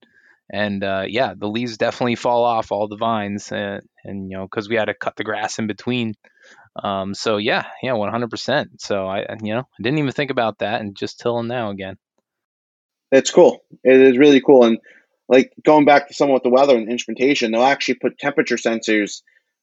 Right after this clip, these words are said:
Speaker 2: um, right next to the grape and see what, how, like, what the temperature is right around the grape.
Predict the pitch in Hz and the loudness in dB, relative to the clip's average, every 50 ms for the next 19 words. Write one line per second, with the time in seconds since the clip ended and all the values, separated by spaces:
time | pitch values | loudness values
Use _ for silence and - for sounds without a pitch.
0 | _ _ - 120 120 113 110 110 107 107 107 107 104 120 127 - - 120 131 - | _ _ 0 2 4 4 4 4 2 0 -2 0 4 4 4 4 4 0 0 0
1 | - - - - 113 - 131 131 127 123 - 110 - - 117 110 110 110 _ _ | -2 -6 -4 -4 -2 2 4 4 4 4 2 -4 0 2 2 2 2 0 _ _
2 | _ _ - - 101 104 113 110 - - - 98 104 113 113 101 - 113 120 120 | _ _ -8 -6 0 2 2 2 2 0 2 4 6 6 6 4 4 2 2 2
3 | - 113 - 127 117 107 113 104 101 113 113 110 110 117 120 127 127 120 107 - | 2 0 0 0 0 2 2 2 4 4 4 6 6 6 6 6 4 4 4 4
4 | 110 98 95 95 | 4 2 2 2